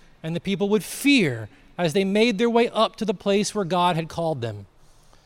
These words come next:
In fact, Jesus himself would have made this same trip with his family when he was a boy and his disciples as he grew into a man. He would take that ninety-mile trip from there and back along these same roads. And he would take the road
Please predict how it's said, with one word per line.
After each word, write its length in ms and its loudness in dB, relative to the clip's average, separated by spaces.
In 100 -8
fact, 300 0
Jesus 480 -2
himself 500 0
would 80 0
have 100 0
made 300 0
this 160 0
same 380 -2
trip 320 -2
with 120 -2
his 200 -4
family 400 -2
when 160 -2
he 80 -2
was 140 0
a 40 -2
boy 400 2
and 220 2
his 160 0
disciples 580 0
as 120 -2
he 80 -2
grew 180 0
into 240 -2
a 40 2
man. 320 0
He 120 -2
would 160 -4
take 280 -4
that 180 0
ninety-mile 880 0
trip 320 -2
from 200 -4
there 360 0
and 320 -4
back 300 2
along 380 2
these 180 0
same 400 0
roads. 640 -2
And 120 -10
he 140 0
would 120 2
take 300 -2
the 80 0
road 520 4